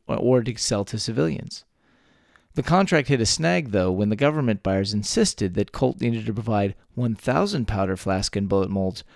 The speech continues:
rather than the five hundred contracted for at the already agreed-upon price.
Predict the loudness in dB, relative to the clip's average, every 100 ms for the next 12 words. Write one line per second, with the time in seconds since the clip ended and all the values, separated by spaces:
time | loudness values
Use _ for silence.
0 | -20 -2 0 2 2 2 0 0 0 2
1 | 0 -2 -4 -2 -2 -2 -4 -4 -6 -4
2 | -2 -2 -4 -2 2 2 2 0 0 0
3 | 0 0 -2 -2 -4 -4 -8 -10